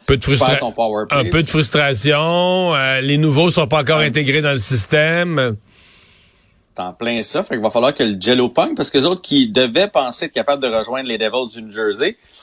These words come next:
Speaker 2: mais là, finalement, on est quand même assez loin. Là, on est rendu neuf points derrière les Devils. Donc, l'avantage de la patinoire au premier tour, c'est presque, presque mission impossible pour les Rangers. Puis, au contraire, on est rendu, euh,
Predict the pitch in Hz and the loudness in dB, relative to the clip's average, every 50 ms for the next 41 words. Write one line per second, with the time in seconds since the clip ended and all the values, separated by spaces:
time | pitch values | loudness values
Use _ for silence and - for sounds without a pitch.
0 | _ - - 110 135 - - 92 98 139 170 156 123 113 107 - 113 113 127 139 | _ -4 -2 -2 -2 0 -2 -2 2 2 2 2 2 0 0 0 0 0 2 2
1 | 135 117 - - 120 107 117 139 175 180 147 123 110 110 107 113 113 107 110 123 | 2 2 2 0 0 0 0 0 0 0 0 -2 0 0 0 0 0 -2 0 -2
2 | 151 156 - _ - 165 165 151 120 113 113 120 117 113 104 104 104 101 117 143 | -2 -2 -2 _ -2 0 2 2 2 2 2 2 2 2 0 0 0 0 0 0
3 | 185 214 226 - 110 107 - - 113 110 120 120 113 - 139 143 139 - 127 110 | 0 0 -2 -4 -6 -6 -4 -4 -4 -2 -2 -2 -2 0 0 0 0 0 -4 -4
4 | - 107 - - 127 135 135 120 - - 107 104 104 98 92 - 123 127 123 - | -4 -6 -6 -4 -4 -2 -2 -4 -4 -6 -6 -6 -6 -6 -4 -2 0 0 0 -2
5 | - 95 - - 104 117 110 - - 104 98 92 - - _ - - - - - | -4 -8 -6 -2 -2 -2 -2 0 0 0 0 0 -2 -6 _ -20 -20 -20 -20 -20
6 | _ _ _ _ _ _ _ _ - - - - - 104 110 - - 104 98 - | _ _ _ _ _ _ _ _ -12 -12 -8 -4 -2 -2 0 0 0 0 2 2
7 | - 113 104 113 104 92 - 135 131 117 113 110 101 101 101 101 98 98 - 202 | 2 0 2 0 0 0 2 0 0 0 2 2 2 2 2 0 0 0 0 0
8 | 359 320 - - - 165 147 - - - - 170 127 123 - 143 127 120 - 180 | 0 0 -4 -8 -18 -20 -16 -8 -4 -2 0 0 0 0 0 0 -2 0 0 0
9 | 226 220 156 131 120 123 123 123 135 131 123 120 135 165 190 180 160 131 120 117 | 0 0 0 -2 -4 -4 -4 -2 -2 -4 -4 -4 -6 -4 -2 0 0 2 2 2
10 | 113 113 110 110 | 0 0 -2 -4